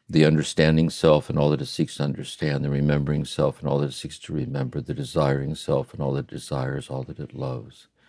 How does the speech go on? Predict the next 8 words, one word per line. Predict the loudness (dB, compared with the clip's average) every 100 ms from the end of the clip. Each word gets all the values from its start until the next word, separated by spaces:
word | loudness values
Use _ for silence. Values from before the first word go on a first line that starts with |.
| -20 -20 -20 -20 -20 -20 _ 4
he |
then | 8 10
also | 8 6 4 4
brings | 4 2 2 2 0
in | 0 0 -4 -12 -4
the | -2
five | 2 2 2 0
senses | -2 -2 -4 -14 -18 -18 -20